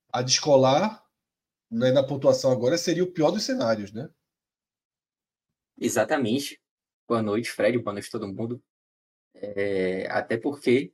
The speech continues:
Speaker 2: o Bahia precisa, nesse momento, de times que sejam candidatos, né,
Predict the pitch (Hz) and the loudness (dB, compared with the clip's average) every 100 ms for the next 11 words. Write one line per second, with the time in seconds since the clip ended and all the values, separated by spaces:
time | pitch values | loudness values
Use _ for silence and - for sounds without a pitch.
0 | _ _ _ _ _ _ _ 113 107 101 | _ _ _ _ _ _ _ -4 0 2
1 | 120 120 156 - 139 160 120 113 _ _ | 2 -2 -4 -2 -2 0 -2 -4 _ _
2 | _ _ _ _ _ _ _ 101 - 104 | _ _ _ _ _ _ _ -10 -2 -2
3 | 101 107 127 123 127 - 127 131 170 - | 0 -2 -2 -4 -4 -2 0 0 0 -4
4 | - - _ _ - _ _ _ - - | -8 -10 _ _ -20 _ _ _ -14 -6
5 | 110 117 120 113 107 101 101 - 127 135 | -2 0 0 0 -4 -6 -6 -4 -4 -2
6 | 165 180 113 143 - 110 110 139 | 0 0 2 2 2 -2 -2 -2